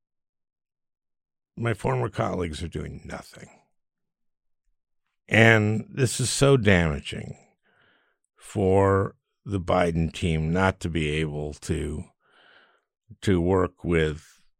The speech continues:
the folks in the Trump administration for this transition, because we are spiking and people are dying.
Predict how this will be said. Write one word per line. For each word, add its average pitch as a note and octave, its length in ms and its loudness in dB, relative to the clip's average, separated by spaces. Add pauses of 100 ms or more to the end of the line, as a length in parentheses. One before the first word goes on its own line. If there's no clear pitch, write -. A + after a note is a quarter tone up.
(140)
the D#2+ 220 -12
folks - 400 -2
in A2+ 80 0
the G#2+ 80 0
Trump C3+ 340 0
administration G#2+ 1080 0
for - 180 -8
this G2+ 200 -4
transition, A2 1040 -2 (520)
because C3 420 2
we D#3 260 -2
are B2 520 2
spiking A2 920 -4 (1400)
and G#2+ 140 -4
people A#2 240 -2
are A2+ 60 4
dying. F2 640 -4